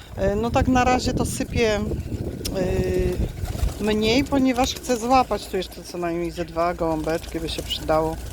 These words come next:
im nóżki odplątać. Ale jakie bidoki, no popatrzcie, kochani. One by tam wszystkie do tego kontenerka weszły.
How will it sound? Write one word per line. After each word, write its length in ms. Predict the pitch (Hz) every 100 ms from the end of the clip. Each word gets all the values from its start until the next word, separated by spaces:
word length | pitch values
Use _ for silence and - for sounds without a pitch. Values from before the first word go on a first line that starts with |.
| - - - - -
im 200 | 170 165
nóżki 360 | 165 - -
odplątać. 760 | 165 - 175 160 160 165 - - -
Ale 280 | 208 190 185
jakie 640 | 202 202 185 180 - 190
bidoki, 760 | 180 196 185 202 196 185 - 196
no 140 | 196
popatrzcie, 760 | 185 202 190 220 196 185 - 185
kochani. 480 | 196 180 185 185 185 - - - - -
One 200 | 311 302
by 120 | 262
tam 180 | 330 294
wszystkie 400 | - 381 - 349
do 120 | 311
tego 240 | 349 294
kontenerka 720 | 339 339 339 349 285 180 180
weszły. 480 | 160 170 - 170 180